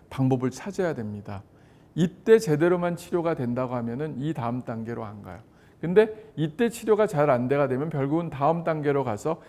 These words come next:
혈액순환이 안 되고 저산조증에 빠지게 되죠. 이때는 어떻게 돼요? 말 그대로 혈액순환을 시키고 산소를 공급해줘야 돼요. 그래서 이때는 크림이 도움이 되고, 이 순간이 오면은 고압산소 치료가 도움이 되는,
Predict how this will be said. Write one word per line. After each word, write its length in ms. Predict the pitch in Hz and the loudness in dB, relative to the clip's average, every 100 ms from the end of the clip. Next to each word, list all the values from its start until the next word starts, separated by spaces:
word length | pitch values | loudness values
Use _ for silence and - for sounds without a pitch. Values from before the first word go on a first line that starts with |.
| - | -18
혈액순환이 680 | - 208 202 - 175 170 160 | -2 0 0 -2 -4 -2 0
안 160 | 123 113 | -2 -2
되고 200 | 127 131 | -2 -4
저산조증에 800 | 131 123 151 147 131 - 117 107 | -4 -2 -2 -2 -6 -6 -8 -6
빠지게 400 | 139 139 131 110 | -6 -6 -6 -10
되죠. 240 | 90 - - - - | -12 -18 -20 -16 -8
이때는 320 | 269 226 226 | 0 4 4
어떻게 320 | 135 156 156 | 2 0 -2
돼요? 260 | 135 143 175 - - - | 0 -2 -4 -12 -20 -10
말 280 | 151 208 233 | 2 2 2
그대로 260 | 208 196 202 | 2 2 2
혈액순환을 480 | 214 208 208 185 | 2 0 0 -2
시키고 560 | 170 - 151 139 196 - - - | -2 -4 -2 2 2 0 -16 -20
산소를 420 | - 285 277 277 | -12 -8 -4 -4
공급해줘야 680 | 220 139 131 131 117 107 101 | -2 -2 -2 -4 -8 -10 -12
돼요. 160 | 101 98 - - _ | -12 -16 -18 -20 _
그래서 260 | 165 196 - | 0 0 0
이때는 720 | 170 180 - 233 233 233 233 | -4 -4 4 4 6 4 0
크림이 360 | - 247 226 226 | -4 -2 0 2
도움이 300 | 170 151 160 | 2 0 0
되고, 440 | 131 117 180 196 - - | 0 2 2 2 -4 -6
이 120 | 139 | -4
순간이 480 | 143 202 190 180 170 | 0 2 4 4 2
오면은 420 | 139 131 127 170 | 0 0 -2 -4
고압산소 540 | 143 127 127 143 135 135 | -2 -2 -2 -4 -6 -8
치료가 360 | - 117 113 | -8 -8 -8
도움이 300 | 110 107 107 | -8 -8 -10
되는, 220 | 101 101 | -12 -18